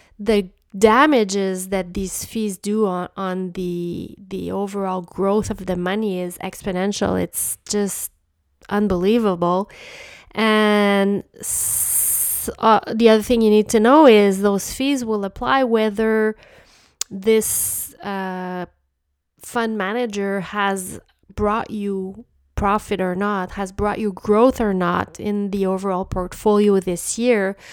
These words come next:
So sometimes they barely beat the market, or maybe they don't at all, and they still take the fees, right? To not grow your money, they took fees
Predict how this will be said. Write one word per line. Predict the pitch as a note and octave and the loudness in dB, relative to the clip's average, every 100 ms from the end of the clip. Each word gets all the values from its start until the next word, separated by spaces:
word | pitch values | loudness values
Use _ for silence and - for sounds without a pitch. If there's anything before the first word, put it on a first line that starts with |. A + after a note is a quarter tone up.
| - - | -20 -4
So | A#3+ | -2
sometimes | A#3 A#3+ A#3+ B3 B3 A#3+ - | 2 0 2 2 4 2 2
they | G#3+ G#3+ G#3 G#3 | 6 6 6 4
barely | F#3+ G#3+ G#3+ G#3+ | 4 4 4 0
beat | F#3+ B3+ - | -2 -6 -4
the | |
market, | B3+ B3+ C4 D#4 D#4+ | -2 -2 -2 -2 2
or | B3 | 2
maybe | G#3 G3 G#3 | 0 0 0
they | G#3 G3+ | 2 0
don't | F3+ G#3 G#3 G3+ | 2 2 4 2
at | F#3+ | 2
all, | F#3+ A3+ B3+ | 2 4 2
and | A#3 G3+ F#3+ | 0 -4 -6
they | F3+ | -8
still | - - G3+ | -8 -6 -6
take | - F#3 | -6 -8
the | F3+ | -8
fees, | - A#3 G#3 F#3 | -6 -4 -4 -4
right? | F3+ F#3 G#3 _ | -4 -4 -6 _
To | A3 | -6
not | F#3+ F#3 F#3+ F#3+ | -4 -2 -2 -2
grow | G3 G3 | -2 2
your | G3+ | 2
money, | G3 G#3+ B3+ B3+ | 0 -2 -4 -4
they | G3 | -6
took | - A3 | -4 -10
fees | - A3+ A#3+ B3+ - | -6 -6 -6 -10 -16